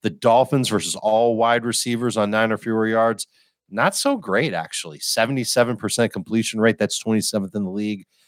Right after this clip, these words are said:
About eight yards per catch, that's twenty-second. About five yards after catch per reception, that's nineteenth. Five touchdowns to those types of plays,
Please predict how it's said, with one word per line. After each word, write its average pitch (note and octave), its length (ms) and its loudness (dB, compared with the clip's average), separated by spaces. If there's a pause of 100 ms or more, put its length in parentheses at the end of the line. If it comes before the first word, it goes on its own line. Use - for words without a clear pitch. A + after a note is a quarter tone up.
(180)
About G2+ 160 2
eight A2+ 240 2
yards A#2 320 0
per G#2 100 -10
catch, G#2+ 300 0
that's - 220 -8
twenty-second. G#2+ 640 0
About E2 340 -6
five A2 260 4
yards A2 280 2
after G#2 240 0
catch G#2 320 2
per G#2 100 -2
reception, G#2 600 -2 (280)
that's F#2 200 -6
nineteenth. A2+ 400 0 (340)
Five B2 400 4
touchdowns A#2+ 720 0
to A2+ 100 -2
those A2 380 2
types A2 320 -2
of F#2+ 160 -6 (100)
plays, A2+ 440 0